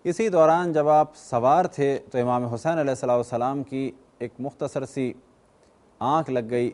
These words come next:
چند لحظوں کے لیے آنکھ لگی، اور اس کے بعد جو آپ بیدار ہوئے اور سواری کے دوران یہ آنکھ لگی، جب آپ بیدار ہوئے تو آپ نے فرمایا، "اِنَّا للہ و انا الیہ رَاجِعُونَ،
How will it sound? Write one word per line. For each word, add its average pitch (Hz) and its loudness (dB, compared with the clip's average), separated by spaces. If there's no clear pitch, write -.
چند 123 -2
لحظوں 120 -4
کے 131 -6
لیے 117 -4
آنکھ 131 -4
لگی، 113 -4
اور 120 -2
اس 127 -6
کے 131 -6
بعد 143 4
جو 139 0
آپ 127 6
بیدار 113 4
ہوئے 131 -2
اور 107 -4
سواری 117 2
کے 127 -4
دوران 120 2
یہ 123 -2
آنکھ 135 -4
لگی، 123 -4
جب 113 -2
آپ 113 2
بیدار 113 2
ہوئے 123 -2
تو 117 -2
آپ 113 0
نے 117 -8
فرمایا، 113 -2
"اِنَّا 113 -4
للہ 107 2
و 110 -4
انا 123 -4
الیہ 117 -4
رَاجِعُونَ، 107 -2